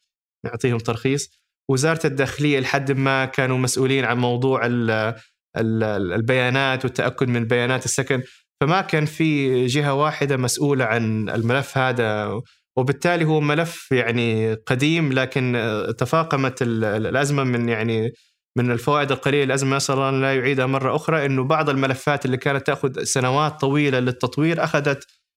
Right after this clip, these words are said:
شهور قليلة جدا ل-، حتى تنتقل من مكان إلى مكان آخر.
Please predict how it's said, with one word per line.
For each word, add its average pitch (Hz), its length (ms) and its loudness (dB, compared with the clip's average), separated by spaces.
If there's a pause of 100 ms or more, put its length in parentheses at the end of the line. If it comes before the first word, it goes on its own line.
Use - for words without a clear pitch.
شهور 156 340 2
قليلة 151 400 2
جدا 160 340 0
ل-، 123 840 -2
حتى 131 260 0
تنتقل 139 440 0
من 131 160 2
مكان 143 380 0
إلى 131 180 2
مكان 120 340 0
آخر. 101 260 -2